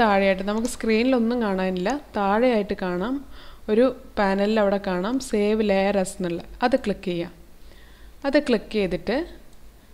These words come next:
ഇവിടെ ഹോമിൽ എക്സാം ടെന്നിൽ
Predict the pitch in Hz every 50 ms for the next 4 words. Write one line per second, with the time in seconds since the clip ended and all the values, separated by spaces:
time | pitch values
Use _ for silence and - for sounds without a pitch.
0 | - - - - - 208 214 220 202 220 190 180 175 180 185 190 190 180 175 190
1 | 254 330 339 - - - - - - - - - - - - - - - - -
2 | - - - 202 - - - - 208 202 220 214 - 202 185 180 175 175 175